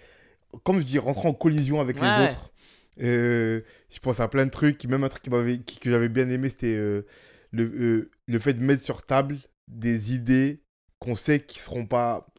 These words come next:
Speaker 1: audibles
Speaker 2: Ouais.
Speaker 1: pour tout le monde.
Speaker 2: Ouais.
Speaker 1: Et, mais dans la bienveillance. Et du coup, ça, c'était hyper intéressant. Et du coup, ouais, on, on, on est devenus amis grâce à ça. Je suis devenu avec Benjamin, avec tous ceux que j'ai rencontrés.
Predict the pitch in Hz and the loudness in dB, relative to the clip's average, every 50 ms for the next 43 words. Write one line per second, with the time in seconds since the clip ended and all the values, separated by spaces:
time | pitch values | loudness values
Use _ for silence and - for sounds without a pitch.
0 | _ 139 135 143 143 147 139 - 135 113 - 139 131 127 123 120 113 104 98 - | _ 0 2 2 2 2 0 -2 -4 -4 -2 -2 -2 -2 -2 -2 -2 -4 -6 -10
1 | _ - 120 110 101 - _ _ _ _ _ _ - 117 120 120 123 - 127 131 | _ -12 -12 -12 -12 -14 _ _ _ _ _ _ -2 0 0 0 0 -2 0 4
2 | 143 156 147 147 143 135 131 131 135 131 123 127 131 127 123 117 110 - - - | 6 6 6 6 2 0 2 2 0 0 0 0 0 2 2 0 -2 -4 -10 -18
3 | _ _ _ _ _ _ _ _ _ _ _ - 117 110 104 110 - - - 151 | _ _ _ _ _ _ _ _ _ _ _ -6 -6 -6 -6 -8 -8 -4 -4 -4
4 | 131 - - 165 151 151 156 156 - _ _ _ _ - - 123 104 - 127 120 | -2 0 0 0 2 2 0 -4 -10 _ _ _ _ -8 -6 -4 -2 -2 -2 -2
5 | 156 147 - - 143 127 139 131 - 143 127 135 127 - 151 156 147 - 104 113 | -2 0 2 2 2 2 2 0 0 0 0 0 0 -2 -2 -4 -4 -4 -4 -6
6 | 101 196 - 180 175 147 170 190 165 127 117 107 107 104 - - - - - - | -6 -6 -6 -4 -2 0 0 0 0 -2 -4 -6 -8 -10 -12 -18 -20 -20 -20 -10
7 | - 117 117 - 131 131 131 123 113 120 113 104 107 110 - 123 135 139 160 170 | -8 -6 -6 -4 -2 0 0 0 0 0 -2 -2 -2 -2 0 0 0 0 0 -2
8 | 175 - 147 143 - 151 139 - 175 175 175 156 - 131 117 113 113 113 110 113 | -4 -4 -6 -6 -4 -6 -6 -4 -4 -2 -2 -2 -4 -6 -4 -4 -2 -2 -2 -2
9 | 107 107 113 120 135 131 143 143 147 160 165 156 127 - _ _ - - - - | -4 -2 0 0 0 0 0 -2 -2 0 -2 -2 -4 -6 _ _ -16 -10 -6 -6
10 | 180 147 - 170 131 135 131 139 127 131 131 139 - - 170 180 214 | -6 -4 -2 -4 -4 -2 -4 -4 -4 -4 -6 -10 -8 -6 -6 -6 -6